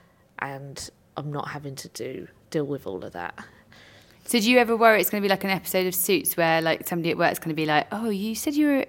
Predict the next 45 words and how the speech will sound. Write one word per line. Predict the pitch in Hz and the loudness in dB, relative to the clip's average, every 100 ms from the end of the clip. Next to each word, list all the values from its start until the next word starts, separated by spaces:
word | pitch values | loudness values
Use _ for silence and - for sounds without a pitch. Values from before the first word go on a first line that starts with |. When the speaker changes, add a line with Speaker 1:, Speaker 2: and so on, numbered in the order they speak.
| - | -2
Speaker 2:
in | 233 | -2
the | 214 | -2
police | - 247 - | -2 -4 -2
and | 190 | -4
that | - | -2
you | 190 | -4
just | 190 - | -6 -6
didn't | 190 196 | -6 -4
like | 202 226 220 - | -4 -4 -4 -6
it, | 85 - | -6 -4
and | 175 | -2
now | 175 175 175 175 | 0 2 0 -2
actually | - - - | -4 -8 -6
I've | 175 | -8
just | 170 | -10
found | - 170 165 | -8 -6 -6
out | 170 170 - | -6 -6 2
that" | 214 | 6
Speaker 1:
Yeah, | 208 170 | 6 6
I | - 220 220 | 6 8 6
do | 214 247 240 | 4 0 4
feel | 233 214 | 4 6
a | |
little | 208 190 | 6 6
bit | 202 | 4
like | 190 190 | 6 6
Mike | 190 180 | 6 4
Ross. | - 156 - - - | 6 6 6 0 -2
Okay, | 185 - 147 135 147 | -2 2 4 4 4
so | - 175 | 6 8
I | 165 175 185 | 10 10 10
love | 175 143 | 8 4
Suits. | - - 120 - - - | 0 -2 -2 -2 -8 6
Um, | 208 202 202 196 202 - - - - - - - - _ _ - | 10 12 10 6 -2 -10 -20 -20 -20 -20 -20 -20 -20 _ _ -4
yeah, | 226 247 208 | 8 10 10
so | - | 6
I | 226 | 2
have | 262 | 4
moments | 254 233 226 208 - | 8 8 8 4 2
where | 190 180 | 4 4
I | |
do | 175 185 | 4 0
think, | 175 185 170 | 0 -2 -4
"Oh, | 180 - - - | -6 -10 -12 -10
God, | 170 170 | -10 -10